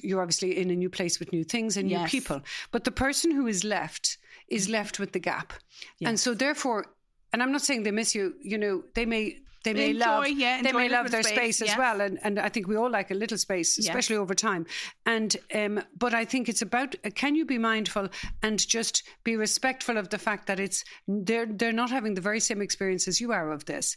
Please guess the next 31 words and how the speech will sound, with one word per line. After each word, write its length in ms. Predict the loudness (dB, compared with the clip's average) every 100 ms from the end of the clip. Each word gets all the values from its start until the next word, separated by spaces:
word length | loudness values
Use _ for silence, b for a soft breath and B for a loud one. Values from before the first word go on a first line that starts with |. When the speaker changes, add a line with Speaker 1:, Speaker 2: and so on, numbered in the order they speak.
| -4
Speaker 2:
Mm-hmm. 180 | -4 -4 -2
Speaker 1:
Um, 280 | 0 0 -2
they 140 | -2
don't 180 | 0 0
have 140 | 0 0
to 80 |
miss 260 | 2 2 2
you 100 | 2
and 120 | 0
you 80 | 0
don't 200 | 0 -2
have 160 | -4 -2
to 100 | -2
miss 220 | 0 0
them, 320 | 0 0 -2 B B B -4
but 160 | 0
you 100 | 0
do 220 | 2 0
have 260 | 0 0 0
to 160 | -2 0
still 280 | 0 0 0
respect 640 | 0 0 0 -2 0 -2 b b _ -2
and 140 | 0
honour 340 | 2 2 2
in 120 | 2 0
a 80 |
way 320 | 0 0 2 0
Speaker 2:
Yes. 340 | -2 -4 -10 -8 -6
Speaker 1:
the 80 |
connection 640 | 0 2 2 2 2 0 -6 B B
by 400 | 0 2 0 -2